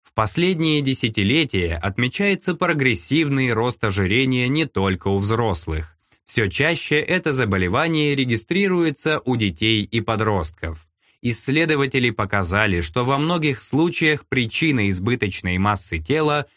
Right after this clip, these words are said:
скрыта в особенностях стиля жизни и питания. Стала привычной высококалорийная пища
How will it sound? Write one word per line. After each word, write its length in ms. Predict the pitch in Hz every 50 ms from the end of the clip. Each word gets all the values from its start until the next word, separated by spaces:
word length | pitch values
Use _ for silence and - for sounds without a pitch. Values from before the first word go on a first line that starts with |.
| _ _
скрыта 520 | - - - - 180 196 208 202 196 175 156
в 60 | 160
особенностях 880 | 160 - - - 131 131 131 123 120 117 117 110 - - 117 104 -
стиля 480 | - - - - 127 117 98 85 80 80
жизни 600 | 80 98 139 165 170 143 147 151 151 156 151 135 - _
и 120 | - 175
питания. 800 | 170 - 147 139 - 110 95 90 82 80 80 76 73 76 76 - _ _ _ - - - - _
Стала 380 | - - - 175 190 190 185 175
привычной 640 | - 165 170 170 170 185 165 - - - 151 147 143
высококалорийная 1120 | 139 151 151 - 190 185 - 165 147 - 147 139 139 135 135 131 123 104 92 87 82 78
пища 580 | 80 123 135 165 143 - - - 147 143 135